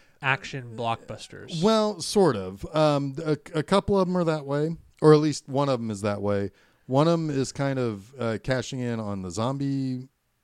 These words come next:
Speaker 2: craze.
Speaker 1: Yeah.
Speaker 2: One of 'em's kinda cashing in on Jonestown slash cannibals.
Speaker 1: Oh, yeah.
Speaker 2: One of 'em is, is cashing in on,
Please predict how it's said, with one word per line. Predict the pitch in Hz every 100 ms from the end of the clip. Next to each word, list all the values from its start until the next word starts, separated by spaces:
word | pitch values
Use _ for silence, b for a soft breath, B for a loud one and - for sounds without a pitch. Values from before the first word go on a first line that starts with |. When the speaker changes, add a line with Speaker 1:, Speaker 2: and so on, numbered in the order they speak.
| _ -
Speaker 2:
craze. | 143 135 135 131 123
Speaker 1:
Yeah. | 135 123 117 117
Speaker 2:
One | 120 131
of | 135
'em's | 123
kinda | - 127
cashing | 113 120 117 - 117
in | 113 110 110
on | 107 98 92
Jonestown | 101 110 123 - 117 113 104
slash | - 107 98 -
cannibals. | - 117 135 165 175 - _ -
Speaker 1:
Oh, | 131 120
yeah. | 113 117 117 117 - -
Speaker 2:
One | 131 147
of | 151
'em | 147 143
is, | 127 - -
is | 143 120
cashing | - 131 123 131 120
in | 117 113
on, | 117 113 110 107 101 101